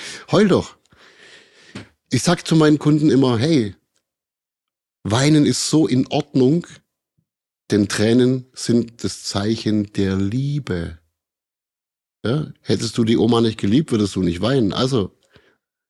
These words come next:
heul so stark du kannst, umso mehr drückst du aus, dass, wie sehr du die Oma liebst. So, also, und dann gewöhnt man sich auch an die Situation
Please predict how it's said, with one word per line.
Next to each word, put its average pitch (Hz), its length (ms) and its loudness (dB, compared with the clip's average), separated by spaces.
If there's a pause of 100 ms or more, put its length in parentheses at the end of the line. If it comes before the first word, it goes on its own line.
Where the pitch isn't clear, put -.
(180)
heul - 180 2
so - 180 0
stark 123 320 0
du 101 100 0
kannst, 139 380 0
umso 104 220 2
mehr 117 220 2 (880)
drückst - 320 0
du 123 60 4
aus, 127 260 2
dass, - 340 -8 (360)
wie 107 120 0
sehr 113 200 0
du 113 100 0
die 101 120 0
Oma 98 240 0
liebst. 139 420 -6 (960)
So, 90 180 0 (840)
also, 92 340 2 (320)
und 123 200 2
dann 160 200 6
gewöhnt 143 400 6
man 165 140 6
sich - 300 -2
auch 131 260 0
an 120 140 2
die 117 120 -2
Situation 107 1400 2